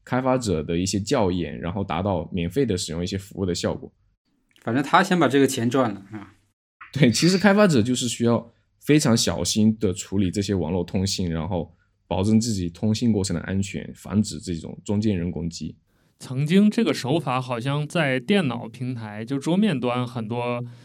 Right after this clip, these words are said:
Speaker 3: 这个 app 都是这样破解的，就是它可能有一个在线验证机制，但经常要断网，然后通过某些破解的手段，这个时候你再联网或者直接就地本地给你破解掉，你这个正版保护就取消了。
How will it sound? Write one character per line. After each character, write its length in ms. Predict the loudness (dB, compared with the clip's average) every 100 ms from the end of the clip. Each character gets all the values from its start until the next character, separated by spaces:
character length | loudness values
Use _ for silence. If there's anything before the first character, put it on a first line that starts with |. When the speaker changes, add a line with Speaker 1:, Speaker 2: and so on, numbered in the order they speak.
| _ -8
Speaker 3:
这 120 | -6
个 100 | -4
app 280 | -2 -4 -4
都 180 | -2
是 140 | 0 -2
这 140 | 0
样 500 | 0 -2 -6 -10 -14 -10
破 180 | -4 -4
解 240 | -4 -12
的， 220 | -14 -16 -6
就 160 | -2
是 80 | -2
它 200 | -2 -4
可 120 | -6
能 140 | -4 -2
有 160 | 0
一 80 | 0
个 100 | -2
在 260 | 0 2 2
线 280 | 2 0 0
验 160 | 0
证 140 | 0 -2
机 160 | 0
制， 240 | 2 2 0
但 160 | 0
经 200 | -2 -2
常 80 | 0
要 120 | 0
断 300 | 0 2 2
网， 340 | 0 -4 -10 -14 _ _ _ -10
然 120 | -6
后 80 | -6
通 180 | -4 -2
过 100 | 0
某 200 | 0 -2
些 440 | -2 0 0 -2 -4
破 160 | -2 -2
解 120 | -2
的 240 | -8 -8
手 240 | -8 -10 -4
段， 320 | 0 0 -2 -14 _ _
这 100 | -2
个 80 | -2
时 80 | 0
候 80 |
你 140 | -2 -2
再 160 | -4
联 200 | -4 -2 0
网 200 | -2 -2
或 140 | -2
者 60 | -2
直 180 | -2
接 220 | -2 0 0
就 200 | 0 0
地 380 | -2 -4 -6
本 240 | -8 -8 -8
地 240 | -8 -8
给 100 | -6
你 140 | -6 -6
破 220 | -6 -6
解 120 | -6
掉， 380 | -6 -6 -6 -10
你 200 | -12 -14
这 160 | -12 -10
个 200 | -10 -8
正 160 | -4
版 160 | -2 -2
保 140 | -2
护 140 | -4 -4
就 160 | -4
取 180 | -6 -10
消 240 | -8 -8
了。 160 | -8 -12